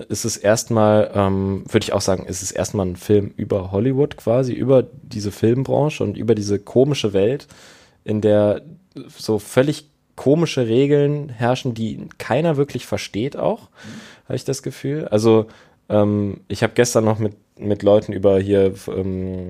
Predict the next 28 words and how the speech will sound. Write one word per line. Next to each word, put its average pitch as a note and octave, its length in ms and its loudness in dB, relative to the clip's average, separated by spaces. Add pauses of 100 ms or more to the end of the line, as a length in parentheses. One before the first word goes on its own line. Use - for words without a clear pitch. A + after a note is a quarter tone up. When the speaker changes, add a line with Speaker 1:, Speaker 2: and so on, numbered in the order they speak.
(140)
Speaker 1:
äh, F2+ 260 -10 (360)
den F#2 140 -4
Text - 300 -2
von F#2+ 140 -2
Kafka G2 400 0
vor G2+ 180 4
dem G2 140 0
Gesetz F2+ 360 -2
Speaker 2:
Mhm. A#2+ 80 0
Speaker 1:
geredet F2+ 460 -2 (420)
und F#2+ 140 0
da F#2 80 4
musste G#2 240 2
ich - 60 -6
total G2+ 340 2
dran G#2 180 0
denken, G2+ 300 0
genau G2 320 2
bei A2+ 140 4
dem G#2+ 240 2
Typen, A#2 320 -2
den F#2+ 160 0
du G#2+ 100 0
jetzt G#2+ 180 2
als G2 180 -2
Harvey G#2 220 0
Speaker 2:
Mhm. F#2 40 -2
Speaker 1:
Weinstein, E2+ 540 -4